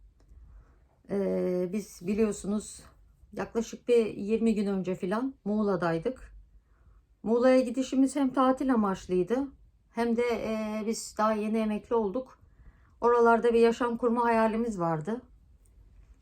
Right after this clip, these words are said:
İki senedir hatta bu hayalimiz vardı. Bu konuyla ilgili video yapan arkadaşlarımızı takip ederek bayağı da bir tecrübe sahibi olduk. Ama işte işlerimizi ancak toparladık. Ancak emeklilik, şudur budur derken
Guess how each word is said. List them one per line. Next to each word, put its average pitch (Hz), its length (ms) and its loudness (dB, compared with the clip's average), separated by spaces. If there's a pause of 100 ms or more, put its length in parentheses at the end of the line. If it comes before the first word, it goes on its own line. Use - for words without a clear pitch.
(560)
İki 269 200 -2
senedir 196 440 2
hatta 180 420 0
bu 185 120 -2
hayalimiz 175 540 -2
vardı. 185 360 0
Bu 254 100 -4
konuyla 226 360 4
ilgili 214 340 0
video 214 240 -2
yapan 214 300 0
arkadaşlarımızı 214 840 0
takip 208 360 -2
ederek 208 360 -2
bayağı 196 260 2
da 196 100 -6
bir 196 100 -4
tecrübe 190 400 -4
sahibi 185 400 -2
olduk. 202 500 -4 (960)
Ama 294 180 4
işte 285 200 -2
işlerimizi 285 480 2
ancak 254 360 2
toparladık. 180 760 -4 (100)
Ancak 247 520 0 (100)
emeklilik, 214 640 -2
şudur 190 480 -6
budur 196 320 -6
derken 277 420 -2